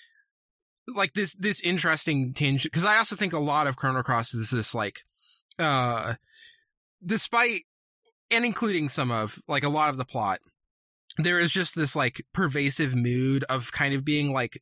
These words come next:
uh, lost and unsure who you are. Um, and then to be, like, put into this other body, and then, like, suddenly everyone treats you like you are now, like, a, a known, uh, individual that, like,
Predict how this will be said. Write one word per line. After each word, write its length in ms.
uh, 260
lost 520
and 80
unsure 440
who 120
you 240
are. 320
Um, 520
and 160
then 140
to 60
be, 120
like, 260
put 200
into 280
this 260
other 240
body, 440
and 160
then, 120
like, 160
suddenly 440
everyone 380
treats 340
you 80
like 200
you 120
are 100
now, 280
like, 160
a, 300
a 120
known, 760
uh, 560
individual 920
that, 160
like, 280